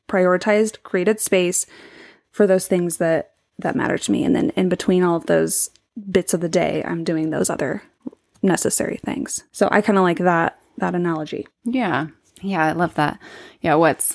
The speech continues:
Speaker 2: what's the most important thing to you, and how is it going to get done? I remember that you're talking about mealtime. We also have, like, family dinner every, pretty much every night right now, especially. <laughs> They can't go anywhere else. So, <laughs> uh,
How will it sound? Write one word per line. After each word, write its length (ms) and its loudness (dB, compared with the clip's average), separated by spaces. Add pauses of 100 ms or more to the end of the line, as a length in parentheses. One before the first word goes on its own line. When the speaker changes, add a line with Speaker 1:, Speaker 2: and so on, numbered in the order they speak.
Speaker 2:
what's 240 0
the 80 2
most 320 4
important 580 2 (160)
thing 300 2
to 140 -6
you, 200 4
and 120 0
how 180 -4
is 140 -6
it 160 -8
going 240 -4
to 60 -14
get 140 -8
done? 240 0 (380)
I 80 0
remember 460 4
that 240 0
you're 260 2
talking 320 2
about 160 6
mealtime. 380 2
We 100 4
also 220 -2
have, 280 -4 (140)
like, 100 -16
family 360 2
dinner 480 0
every, 380 -2
pretty 200 -2
much 160 2
every 200 0
night 380 2
right 200 2
now, 220 4
especially. 500 -4 (400)
<laughs> 180 -2
They 140 -2
can't 240 2
go 80 4
anywhere 260 2
else. 260 2 (560)
So, 500 2
<laughs> 40 -4
uh, 280 -4